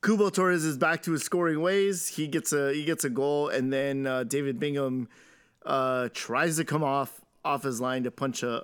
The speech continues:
a cross, whiffs it, and Albert Ellis, uh, puts away, puts away a goal, um, to make it two zero. Uh, San Jose's Cabeza slam one off the posts, and this one ends two zero.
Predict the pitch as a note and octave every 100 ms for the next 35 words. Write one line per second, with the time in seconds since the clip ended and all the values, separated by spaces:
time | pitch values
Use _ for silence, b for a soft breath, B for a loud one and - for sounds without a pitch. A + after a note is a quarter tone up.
0 | B2+ - B2+ A#2+ A#2 - B B B _
1 | D3+ E3 - D3 - - C3 B2+ C#3 A#2+
2 | B2 A#2+ B2+ A#2+ - - - B2+ A#2+ A#2
3 | A2+ A2+ A#2+ - C#3 A#2+ B2 A#2 A2+ A2+
4 | A2 - - - C#3 B2 A#2+ A2+ G#2+ A2+
5 | G#2+ G#2+ b b b b _ - A#2+ A2+
6 | A2+ A2 G#2 - C3 C3 A#2+ - C3 G#2+
7 | A#2+ A#2+ A2+ A2 b b b - B2 A#2+
8 | C3 D3+ C3+ D3+ C#3+ B2+ D3+ C#3+ C3 C#3+
9 | C#3+ D3 C#3+ C3+ - - D#3+ F3 - -
10 | - - C3+ B2+ C3+ C3 B2+ C3+ - C3
11 | B2+ - - - - B2+ C3 - - A#2+
12 | A#2 A2+ G2 C#2+